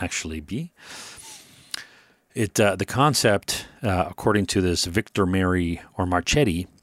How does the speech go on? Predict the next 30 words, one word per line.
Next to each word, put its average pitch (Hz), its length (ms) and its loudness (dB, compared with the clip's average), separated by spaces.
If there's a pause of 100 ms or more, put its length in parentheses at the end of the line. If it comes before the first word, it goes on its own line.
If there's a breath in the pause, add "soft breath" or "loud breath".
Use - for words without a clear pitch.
(140)
a 87 80 -6
formal 90 540 -2
special - 440 -4
assistant 92 520 -4
to 92 140 -4
the 85 140 -6
deputy 92 320 -6
director 90 420 -6
of 82 280 -10
the 80 180 -6
C - 280 -6
I 73 100 -10
A, 90 340 -6 (640 loud breath)
a 95 120 -6
limited 135 320 -2
hangout 101 720 -2 (380)
is 87 380 -8 (100)
spy 147 460 -2
jargon 80 600 0
for 85 200 -6
a 85 140 -2
favorite - 680 -2 (640 loud breath)
and 87 180 -4
frequently 123 580 0
used 90 400 -4
gimmick 117 440 2
of 87 100 -8
the 82 60 -2
clandestine 90 640 -2
professionals. - 800 -4